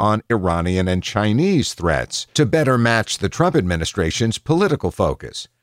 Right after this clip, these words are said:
Trump has, since even before his election,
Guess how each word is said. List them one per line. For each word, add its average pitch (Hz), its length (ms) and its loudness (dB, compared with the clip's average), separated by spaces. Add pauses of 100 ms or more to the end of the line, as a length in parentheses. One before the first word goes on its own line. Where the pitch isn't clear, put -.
(240)
Trump 139 260 0
has, 113 520 0
since - 300 -4
even 82 260 -2
before 131 540 0
his 90 200 0
election, 90 540 0